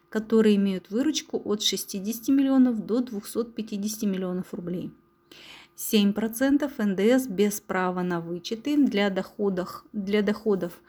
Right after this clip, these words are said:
от двухсот пятидесяти миллионов до четырёхсот пятидесяти миллионов рублей в год. Кроме того, планируется отказаться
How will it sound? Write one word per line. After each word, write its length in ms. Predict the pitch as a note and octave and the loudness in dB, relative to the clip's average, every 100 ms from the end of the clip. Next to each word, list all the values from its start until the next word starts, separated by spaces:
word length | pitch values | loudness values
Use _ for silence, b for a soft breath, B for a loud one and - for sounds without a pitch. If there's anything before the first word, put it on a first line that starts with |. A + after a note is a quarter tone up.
| B B B | B B B
от 220 | G3 G3 | -2 -2
двухсот 600 | G3 A3 A3 - G3 - | 0 0 0 -2 -2 -4
пятидесяти 680 | F#3 - F#3+ F#3 C4 - D4+ | -14 -12 -12 -4 -4 -2 2
миллионов 540 | C#4+ C#4 C4+ C4 A3+ | 4 6 6 6 6
до 160 | G#3 C4+ | 0 -4
четырёхсот 600 | - - G3+ - G3 - | -6 -6 -8 -6 -10 -10
пятидесяти 520 | G3 B3 B3 B3+ - | -14 -8 -6 -6 -4
миллионов 500 | G3 F3+ F#3+ G3+ G#3 | -4 -2 0 0 -2
рублей 320 | F#3 F#3 G3 | -6 -2 -2
в 80 | G3 | -4
год. 300 | - E3 - _ B B B B B | -6 -8 -8 _ B B B B B
Кроме 300 | C4+ E4+ E4+ | 0 4 4
того, 320 | - G3 F#3 | 4 0 -2
планируется 800 | - G3+ G#3 A3+ A3 G3 - - | -2 2 4 6 6 2 -2 -10
отказаться 920 | - A3 - C4 A#3+ G#3 F3 - - | -8 -10 -2 0 2 0 -2 -10 -14